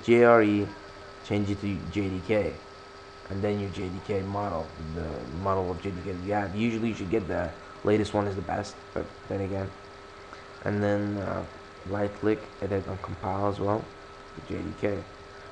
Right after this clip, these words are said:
Once you're done again, hit compile again. Compile properly.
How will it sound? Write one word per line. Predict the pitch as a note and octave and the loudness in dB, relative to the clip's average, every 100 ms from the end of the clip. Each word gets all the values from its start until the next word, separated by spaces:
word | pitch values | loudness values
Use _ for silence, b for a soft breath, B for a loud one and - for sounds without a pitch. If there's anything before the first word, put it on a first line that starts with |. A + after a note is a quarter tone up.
| - - - - - - - | -16 -18 -18 -16 -16 -16 -8
Once | - G2 | -4 -2
you're | G2+ | 0
done | G2 G#2 | 2 4
again, | G2+ G2+ G#2+ A2+ - - | 4 4 2 2 -6 -8
hit | G2 | -6
compile | - F#2+ G2 G2+ | -4 0 4 4
again. | G2+ G#2+ A2+ - - - - - - - - - - - - - - - - - - - - - - - - - - - - - - - - - - - - - - - - - - G#2 - - | 4 2 -2 -10 -12 -14 -14 -18 -18 -18 -16 -16 -16 -18 -18 -16 -16 -16 -16 -16 -16 -16 -16 -18 -16 -16 -16 -16 -16 -16 -16 -16 -16 -16 -16 -16 -16 -16 -16 -16 -16 -16 -16 -14 -12 -12 -12 -12
Compile | - G2 G2 G2 | -4 0 6 6
properly. | - G2+ G2+ G#2+ | 6 4 4 0